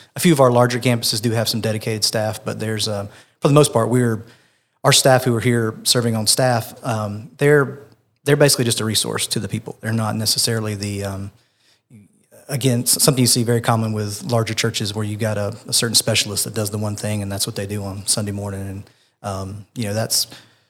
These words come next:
and certainly there are production environments that require that. Um, one of the benefits to having the model that Matt just mentioned is it doesn't really require that. We're able to utilize volunteers in a way and our staff just come alongside them.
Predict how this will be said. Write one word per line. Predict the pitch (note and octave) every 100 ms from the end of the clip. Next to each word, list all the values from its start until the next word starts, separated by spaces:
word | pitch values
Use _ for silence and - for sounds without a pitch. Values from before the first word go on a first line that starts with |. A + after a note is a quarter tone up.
| _
and | B2 A#2+ C#3+ B2+
certainly | - E3+ B2+
there | B2+ B2
are |
production | - C3 A2+ A#2+
environments | A2+ A2 G#2+ -
that | G#2+
require | - A2 G#2
that. | - - - -
Um, | A#2+ A2+ A2+
one | C3+
of | A2+
the |
benefits | A2 B2+ A#2 A2+
to | -
having | G#2+ G#2+ G#2
the | G#2+
model | A2 A2 G#2
that | G2+ - A#2+
Matt | B2 G#2+
just | A2 -
mentioned | A#2+ B2 A#2
is | G#2+
it | G#2
doesn't | G#2
really | G#2 G2 G2+
require | A2 A#2+ A2+ G#2+
that. | - - -
We're | A#2+ A2+
able | A2+ G#2+
to | B2
utilize | A2 G#2 A2+ A#2 G#2+ G#2 G2+ -
volunteers | B2+ G#2+ G#2 B2 A#2
in | A#2
a |
way | A#2 A2+ A2+
and | G2+
our | G2
staff | - G#2+
just | - -
come | G#2
alongside | F#2+ F#2+ - A2+ G#2+
them. | G#2 -